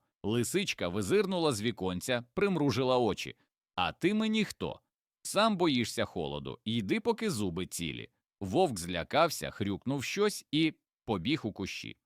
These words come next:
Зайчик до ведмедя. "Ведмедику, рятуй!" А ведмідь тільки буркнув: "Зима скоро, я спати хочу". Залишився зайчик сам, сів під пеньком і заплакав. Аж тут летить сорока.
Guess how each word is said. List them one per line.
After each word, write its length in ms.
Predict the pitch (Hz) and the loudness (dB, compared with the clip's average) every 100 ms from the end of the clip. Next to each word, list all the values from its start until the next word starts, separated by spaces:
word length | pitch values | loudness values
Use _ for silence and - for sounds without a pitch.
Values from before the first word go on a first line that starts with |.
| _ - | _ -8
Зайчик 640 | 98 117 95 - 120 - _ - | 0 2 0 0 -4 -6 _ -6
до 160 | 131 190 | 0 2
ведмедя. 540 | 135 87 78 64 53 - _ _ - | 2 0 -6 -6 -12 -16 _ _ -8
"Ведмедику, 720 | 110 165 113 196 196 180 160 | 0 2 2 0 0 0 2
рятуй!" 540 | 120 110 - 214 180 - _ _ | 4 2 2 0 0 -2 _ _
А 160 | - 104 | -2 0
ведмідь 500 | 95 92 85 151 175 - | 0 -2 -2 -2 -4 -6
тільки 380 | 165 170 - 147 | -4 -2 0 0
буркнув: 580 | 101 107 92 - 67 - _ _ _ | 0 0 -2 -6 -14 -16 _ _ _
"Зима 400 | 101 147 214 202 | -4 0 2 2
скоро, 440 | 139 - 95 62 - - | 0 -2 -2 -2 -8 -6
я 240 | 92 135 | 0 2
спати 420 | 131 - 185 - 123 | 0 2 2 2 -2
хочу". 440 | 160 160 - - _ _ - | 0 0 0 -10 _ _ -10
Залишився 640 | 131 175 135 101 90 - 87 | 2 4 4 0 -4 -4 -2
зайчик 480 | 101 92 - 71 | 0 0 -2 -10
сам, 340 | - 123 135 127 | -4 -2 0 -2
сів 280 | - 139 110 | -2 -2 -2
під 220 | 87 - | -6 -6
пеньком 520 | 80 76 - 147 147 | -6 -4 0 0 0
і 140 | - 151 | -2 -2
заплакав. 760 | 110 104 - 87 71 - 60 - _ _ | 0 -2 -2 -4 -4 -6 -14 -18 _ _
Аж 240 | 123 113 - | 0 0 0
тут 280 | 156 208 | -2 0
летить 320 | 147 117 117 - | 0 0 0 -2
сорока. 520 | 110 101 78 - | 0 0 0 -4